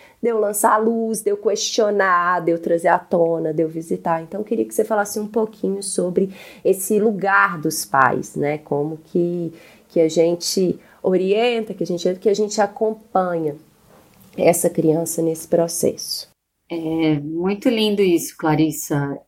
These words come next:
Speaker 2: É, é, isso tudo que você falou deveria ser, é,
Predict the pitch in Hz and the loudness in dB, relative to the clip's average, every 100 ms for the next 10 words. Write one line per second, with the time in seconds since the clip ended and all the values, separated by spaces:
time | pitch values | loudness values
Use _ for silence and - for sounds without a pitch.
0 | _ _ _ _ 170 165 - - 143 180 | _ _ _ _ 6 6 2 -2 0 2
1 | - 214 - 247 262 226 226 226 - 175 | 0 -2 0 0 0 -2 -2 -4 -6 -4
2 | 156 170 175 165 160 - 160 180 196 185 | 0 0 0 0 -4 -8 -4 0 0 0
3 | 226 233 - 196 185 208 175 - _ _ | -2 -2 -4 0 2 2 0 -6 _ _
4 | _ - 175 170 165 | _ -4 2 4 2